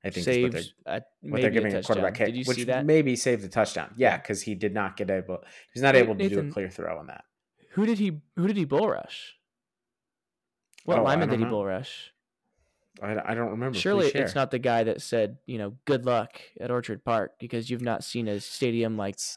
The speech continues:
Speaker 1: I
Speaker 2: like
Speaker 1: think that's,
Speaker 2: we have.
Speaker 1: I think it, I think it might exactly be,
Speaker 2: Mm.
Speaker 1: I think it, I think it might be that lineman. I think it, I
Speaker 2: Deion,
Speaker 1: think it
Speaker 2: oh,
Speaker 1: might be.
Speaker 2: Deion Dawkins. That's right. That's
Speaker 1: Yeah.
Speaker 2: right.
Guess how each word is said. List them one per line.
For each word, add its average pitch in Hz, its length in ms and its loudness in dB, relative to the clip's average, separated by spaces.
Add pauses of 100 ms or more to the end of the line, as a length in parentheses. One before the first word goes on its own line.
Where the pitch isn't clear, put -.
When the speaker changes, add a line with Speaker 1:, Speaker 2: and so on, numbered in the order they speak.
Speaker 1:
I 110 100 -8
Speaker 2:
like 113 100 0
Speaker 1:
think 104 140 -2
that's, 104 220 0
Speaker 2:
we 127 80 2
have. 104 200 -4
Speaker 1:
I 104 80 -6
think 104 180 -4
it, - 240 -6
I 107 80 -6
think 98 160 -6
it - 60 -10
might 92 240 -6
exactly 92 420 0
be, 90 120 -4
Speaker 2:
Mm. 101 580 -4
Speaker 1:
I 123 40 -16
think 92 160 -10
it, 87 160 -6 (140)
I 98 100 -2
think 98 140 0
it - 80 -4
might - 140 -6
be - 80 -6
that - 200 -6
lineman. 101 320 -2 (320)
I - 60 -16
think 76 200 -8
it, - 60 -8
I 123 40 0
Speaker 2:
Deion, 123 240 2
Speaker 1:
think 139 260 -10
it - 40 -4
Speaker 2:
oh, 151 260 4
Speaker 1:
might 90 80 -8
be. 127 80 -2
Speaker 2:
Deion 123 180 0
Dawkins. 113 560 0
That's - 180 -4
right. 58 220 -8 (140)
That's 73 120 -8
Speaker 1:
Yeah. 85 140 -4
Speaker 2:
right. - 100 -8